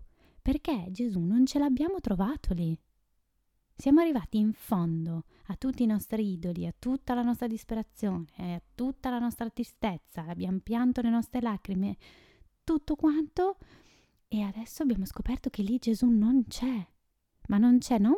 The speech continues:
perché ci lascia da soli, ma non c'è perché ci sta aspettando da un'altra parte.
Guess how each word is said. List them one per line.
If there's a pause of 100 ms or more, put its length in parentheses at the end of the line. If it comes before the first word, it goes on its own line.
perché
ci
lascia
da
soli, (600)
ma
non
c'è
perché
ci
sta
aspettando
da
un'altra
parte.